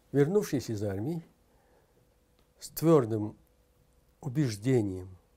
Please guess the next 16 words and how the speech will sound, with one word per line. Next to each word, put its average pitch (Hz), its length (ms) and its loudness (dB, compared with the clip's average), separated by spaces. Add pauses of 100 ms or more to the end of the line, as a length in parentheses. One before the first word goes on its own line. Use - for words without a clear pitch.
(120)
да, 160 200 -6 (580)
и 110 360 -4 (540)
с - 140 -14
великим 127 500 -4
желанием 95 640 -4 (220)
писать 113 320 -4
слова, 160 460 -4 (920)
а 110 100 -10
не 110 320 -10 (600)
красками. 90 540 -12 (1300)
Вот. 101 420 -10
Я 151 180 -2
отложил 113 420 -6
краски 98 420 -8
в - 60 -16
сторону, 156 500 -4